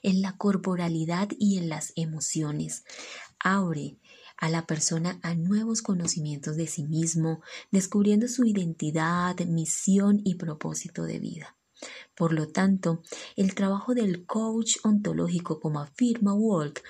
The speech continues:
va más a indagar en las conversaciones internas que está teniendo el cliente para convertirlas en conversaciones activas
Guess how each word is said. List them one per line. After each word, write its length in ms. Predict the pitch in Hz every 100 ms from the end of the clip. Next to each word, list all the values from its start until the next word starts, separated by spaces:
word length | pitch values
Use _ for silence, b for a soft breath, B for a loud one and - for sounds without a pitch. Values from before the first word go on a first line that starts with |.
| B B -
va 60 |
más 220 | 185 247 269
a 40 |
indagar 720 | 285 240 151 135 151 165 160
en 140 | 156 156
las 160 | 147
conversaciones 760 | - 151 147 - 143 156 147 160
internas 760 | 175 143 - 180 160 147 143 B B B B -
que 100 | 196
está 300 | - 208 208
teniendo 540 | 220 220 220 202 180
el 160 | 175 175
cliente 600 | 165 165 147 135 - B B B
para 260 | - 170 160
convertirlas 720 | 165 165 156 - 175 185 196 -
en 180 | 185
conversaciones 800 | 170 165 165 - 151 - 151 156
activas 880 | 165 - - _ 226 226 180 147 151